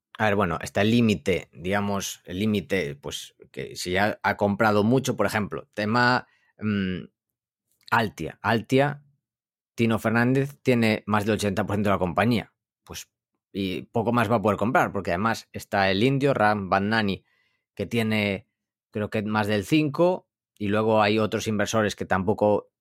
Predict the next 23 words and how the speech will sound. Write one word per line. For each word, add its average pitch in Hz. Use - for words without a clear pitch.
están 104
vendiendo, 104
que 85
tienen 98
otro 98
porcentaje. 104
O 69
sea, -
no 101
hay 107
free 98
float, 127
casi 104
no 101
pueden 107
comprar. 87
O -
sea, 78
está 107
el, 98
el 101
límite, 110
digamos, 98